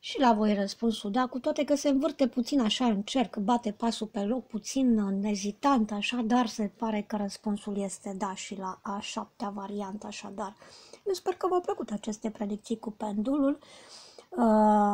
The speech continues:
am folosit de data aceasta un pendul de cristal, uh, mov, um, pentru că este, uh, mai apropiat de, um, e mai, uh, cu energie mai puternică. Um,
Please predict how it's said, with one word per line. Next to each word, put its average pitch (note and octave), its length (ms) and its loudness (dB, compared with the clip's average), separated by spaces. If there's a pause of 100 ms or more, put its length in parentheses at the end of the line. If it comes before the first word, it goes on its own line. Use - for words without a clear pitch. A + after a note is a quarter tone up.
(180)
am G#3+ 120 0
folosit G#3+ 340 -2
de G#3+ 60 -4
data G#3 160 -2
aceasta G#3+ 320 -6
un G#3 120 -4
pendul G#3 400 -6
de G3+ 360 -4
cristal, G#3 480 -8
uh, G3+ 560 -8
mov, G#3+ 560 -2
um, A#3 840 2
pentru G#3+ 500 -6
că G3+ 380 -2
este, G3 680 -8 (1400)
uh, G3 460 -2 (200)
mai G#3+ 220 0
apropiat G#3 580 -6
de, G#3 280 -6 (120)
um, G3 380 -6 (960)
e A#3 180 2
mai, A3 320 4
uh, G#3 300 2
cu - 120 2
energie A3 340 4
mai G#3 180 0
puternică. G#3 800 -4 (760)
Um, G3 500 -6